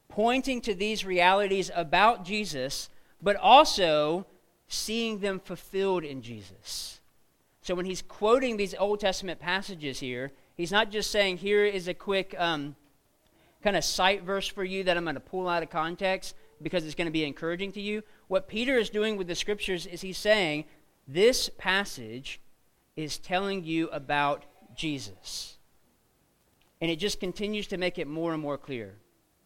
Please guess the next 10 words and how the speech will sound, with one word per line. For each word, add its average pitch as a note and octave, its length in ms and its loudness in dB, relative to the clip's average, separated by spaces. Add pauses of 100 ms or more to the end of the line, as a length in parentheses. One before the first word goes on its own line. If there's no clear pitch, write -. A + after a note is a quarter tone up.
(100)
as B2 140 -10
they C3 100 -10
look A#2 200 -12
at - 80 -14
it. - 120 -20 (2000)
And E3 120 -2
then A#3+ 120 2
he C#4 80 2
takes A#3+ 380 0
this, D3 500 -4